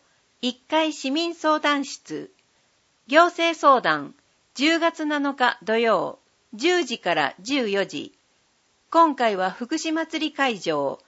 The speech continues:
ハートピアにて開催。生活安全課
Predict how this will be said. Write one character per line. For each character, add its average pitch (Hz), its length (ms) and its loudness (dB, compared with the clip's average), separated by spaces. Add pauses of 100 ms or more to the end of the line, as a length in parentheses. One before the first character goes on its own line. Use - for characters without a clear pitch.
(280)
ハ 302 160 4
ー 320 80 2
ト 330 120 -2
ピ 247 200 -4
ア 196 80 0
に 208 160 -6
て 151 160 -6
開 170 220 -8
催。 160 340 -8 (640)
生 320 280 0
活 311 280 -2
安 262 240 0
全 233 220 -2
課 - 280 -2